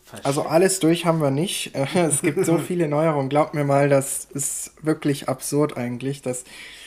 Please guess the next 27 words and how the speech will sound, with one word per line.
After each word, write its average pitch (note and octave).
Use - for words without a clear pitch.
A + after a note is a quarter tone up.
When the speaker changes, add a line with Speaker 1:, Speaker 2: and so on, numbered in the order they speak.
Speaker 2:
fällt -
einem E3+
so D#3+
erst E3
gar D3
nicht D3
auf, E3
aber C#3
wenn D3
man D3+
sich C#3
Speaker 1:
Mhm. C#3
Speaker 2:
dann C#3+
mal C#3+
ein C#3
paar C#3+
Videos F3
auf C#3
YouTube F3
durchguckt, F3+
da C#3+
gibt's C#3+
ja C#3+
schöne C#3+
Channels D3+
wie C3+
Apfelwelt, D#3